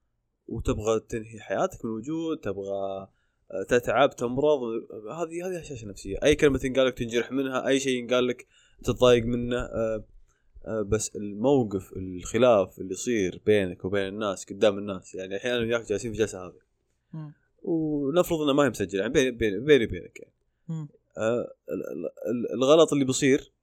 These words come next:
Speaker 1: يختلف لما يكون الغلط قدام الناس في أربعة خمسة موجودين. آه، قيمته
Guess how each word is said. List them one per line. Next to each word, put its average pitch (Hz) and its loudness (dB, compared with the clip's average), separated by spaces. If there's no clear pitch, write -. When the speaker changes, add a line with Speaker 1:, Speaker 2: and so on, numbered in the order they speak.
Speaker 1:
يختلف 175 -4
لما 123 0
يكون 143 -4
الغلط 135 0
قدام 104 -4
الناس 95 -12
في - -2
أربعة 98 0
خمسة 95 -6
موجودين. - -16
آه، - -6
قيمته 175 2